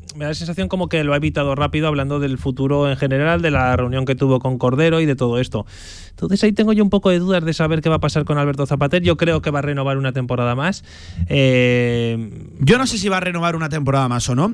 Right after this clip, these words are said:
Speaker 2: Eh, yo ya me he pronunciado, yo creo que en una plantilla de veintiuno, veintidós, que entiendo que es lo que buscará el,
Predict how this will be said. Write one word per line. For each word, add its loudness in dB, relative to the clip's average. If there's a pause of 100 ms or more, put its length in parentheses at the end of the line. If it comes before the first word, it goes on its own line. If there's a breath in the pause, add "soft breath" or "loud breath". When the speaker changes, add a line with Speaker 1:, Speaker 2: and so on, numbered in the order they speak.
Speaker 2:
Eh, -4
yo 0
ya 2
me 4
he 4
pronunciado, 0
yo 4
creo 0
que 0
en 0
una 0
plantilla 0
de 0
veintiuno, 0
veintidós, -4
que -10
entiendo -4
que -4
es -4
lo -2
que -2
buscará -2
el, -2